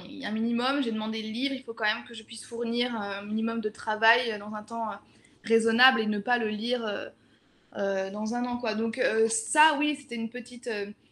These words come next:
source de, de stress, mais ça reste quand même très minime, euh, comparé à ce que d'autres personnes rencontrent, en tout cas dans le milieu de YouTube. Et puis, c'est aussi pour ça que je décide de pas trop, trop travailler avec, euh, des marques, euh, ou même recevoir des services presse maintenant, parce que, euh,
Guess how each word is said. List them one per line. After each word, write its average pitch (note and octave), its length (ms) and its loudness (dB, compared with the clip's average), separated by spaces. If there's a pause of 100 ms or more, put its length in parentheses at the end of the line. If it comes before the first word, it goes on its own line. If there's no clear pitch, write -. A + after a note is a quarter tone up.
(120)
source C#4 480 -10
de, G#3 460 0
de G3 60 -2
stress, - 540 -2
mais A3+ 100 -4
ça A3+ 140 0
reste G#3 200 -2
quand A3 60 -4
même A#3 160 -2
très A#3 160 -6
minime, A3 440 -2
euh, G3 200 -6
comparé G#3 480 -4
à G#3+ 100 -2
ce G#3 100 -12
que A3+ 100 -6
d'autres A3 180 -4
personnes A#3+ 380 -6
rencontrent, A#3 560 -6
en G#3 60 -4
tout - 80 -10
cas A#3+ 120 -4
dans G#3 140 -4
le G#3 60 -2
milieu G3+ 260 -2
de G3 40 -8
YouTube. A3 360 -4
Et G#3 80 -2
puis, A3+ 240 -4 (260)
c'est - 140 -4
aussi A3 200 -2
pour G#3 140 -4
ça A#3 140 2
que A3+ 120 2
je G3+ 140 -2
décide G3+ 300 -2
de G3+ 80 0
pas G3+ 160 -2
trop, - 260 -6
trop A#3 260 -4
travailler G#3+ 720 0
avec, G3 360 0
euh, G3 280 2
des F#3+ 200 -2
marques, G#3 560 4 (480)
euh, G3 260 6
ou G#3+ 60 2
même G#3+ 200 2
recevoir G#3+ 380 -4
des G#3+ 80 -4
services G#3 280 -6
presse G#3+ 280 -6
maintenant, A3 380 -2
parce G#3 200 -10
que, - 80 -4
euh, G3+ 400 2